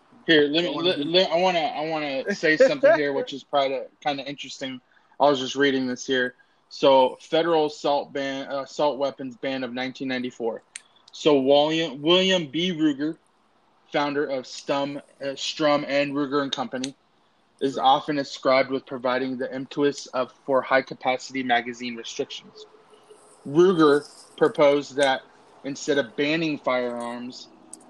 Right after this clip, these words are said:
Speaker 1: Congress should outlaw magazines holding more than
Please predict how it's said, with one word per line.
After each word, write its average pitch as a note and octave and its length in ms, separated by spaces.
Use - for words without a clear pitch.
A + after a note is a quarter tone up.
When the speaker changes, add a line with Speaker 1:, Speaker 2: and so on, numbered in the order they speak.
Speaker 1:
Congress C#3+ 420
should C#3+ 200
outlaw C#3 520
magazines C3+ 640
holding C#3+ 420
more C#3+ 280
than B2+ 180